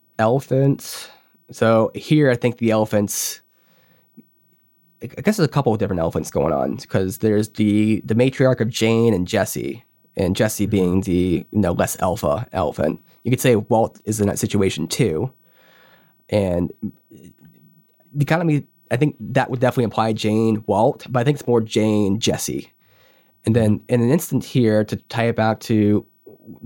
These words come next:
Speaker 1: Skylar asking Walt to do things, I think that's a little bit of a thing there too. Like, uh, Walt feels a little bit subserv-, subservient to, uh, Skylar right now.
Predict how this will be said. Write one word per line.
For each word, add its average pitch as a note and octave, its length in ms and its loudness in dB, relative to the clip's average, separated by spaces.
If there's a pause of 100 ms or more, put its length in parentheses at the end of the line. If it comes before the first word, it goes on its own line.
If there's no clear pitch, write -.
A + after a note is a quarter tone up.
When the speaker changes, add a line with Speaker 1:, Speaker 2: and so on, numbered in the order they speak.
(680)
Speaker 1:
Skylar A#2+ 520 0
asking A#2 340 0
Walt G#2+ 180 2
to - 60 -6
do D#2+ 180 -4
things, D#2+ 420 -2
I G#2 100 -2
think B2+ 280 -4
that's F2 220 -2
a B2+ 40 0
little G#2 200 2
bit F2+ 160 -2
of D#2+ 120 -2
a E2+ 60 -2
thing D#2+ 240 -4
there D2+ 160 0
too. D#2+ 420 -2 (540)
Like, E2+ 320 -2
uh, D2+ 240 0 (400)
Walt B2+ 300 2
feels B2 200 0
a A#2 40 2
little A2+ 200 2
bit - 60 -14
subserv-, G2+ 560 0
subservient A2 760 0
to, F2+ 480 2
uh, E2 240 2 (560)
Skylar A2 560 -2
right F2 180 -6
now. E2 340 -2